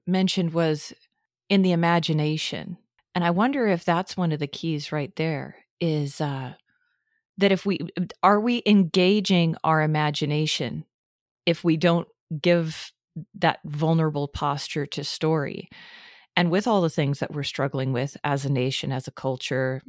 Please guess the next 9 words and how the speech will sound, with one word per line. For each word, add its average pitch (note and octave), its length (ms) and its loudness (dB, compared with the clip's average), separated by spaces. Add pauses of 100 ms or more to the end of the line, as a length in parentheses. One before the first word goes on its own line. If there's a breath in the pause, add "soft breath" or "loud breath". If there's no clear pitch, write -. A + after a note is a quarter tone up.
(140)
as D3 140 -4
a C3 60 -4
world, D3+ 400 0
as - 80 -14
a C3 60 -6
planet, E3+ 440 -2 (840 loud breath)
as C#3 400 0 (140)
Christian D3+ 400 -4
people, D3+ 540 -4